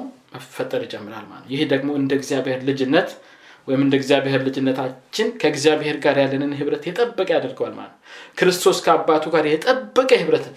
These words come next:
የነበ-፣ እንደነበረው፣ የጠበቀ ግንኙነት እንደነበረው የእኛም ህይወት ከእግዚአብሔር ጋር ጥብቅ የሆነ ግንኙነት እየኖረው ይሄዳል። የእግዚአብሔር ድምፅ ከምንም በላይ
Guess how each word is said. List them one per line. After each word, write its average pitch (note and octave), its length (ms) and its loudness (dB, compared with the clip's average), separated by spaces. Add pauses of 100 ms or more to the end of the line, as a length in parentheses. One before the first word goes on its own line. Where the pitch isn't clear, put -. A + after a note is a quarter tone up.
(200)
የነበ-፣ D3+ 340 2
እንደነበረው፣ C3 640 0
የጠበቀ B3+ 540 2
ግንኙነት D#3 400 2
እንደነበረው D#3+ 480 2 (500)
የእኛም E3+ 480 4
ህይወት F3+ 260 0
ከእግዚአብሔር D3 600 2
ጋር E3 260 -2
ጥብቅ - 280 -4
የሆነ D3+ 180 2
ግንኙነት C3 460 -2
እየኖረው C#3+ 360 2
ይሄዳል። F#3+ 300 -2 (400)
የእግዚአብሔር F3+ 760 2
ድምፅ F#3+ 280 -6
ከምንም C#4+ 580 2
በላይ - 240 4